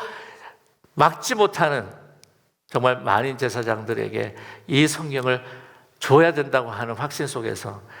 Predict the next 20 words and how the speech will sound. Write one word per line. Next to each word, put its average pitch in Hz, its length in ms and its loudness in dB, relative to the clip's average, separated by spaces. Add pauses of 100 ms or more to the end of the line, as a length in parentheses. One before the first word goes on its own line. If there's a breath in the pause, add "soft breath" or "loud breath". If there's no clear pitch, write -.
(200 loud breath)
번역에 127 460 4
전념하게 110 580 -2
됩니다. 139 240 -6
이것도 190 380 2
은혜예요, 180 520 2
사실은요. 143 600 -6
도피 139 260 2
생활하면서. 143 720 -2 (1200 loud breath)
그때 226 280 4
딱딱 226 520 4
맞춰가지고 170 640 2 (400)
여러분 175 260 2
아시겠지만 139 760 0
그 - 80 -6
활자술이, 202 1040 0 (200 loud breath)
구텐베르그의 190 760 2
활자 214 340 0
기술이 180 380 -4
그냥 170 260 -2 (520 loud breath)
어, 78 180 -6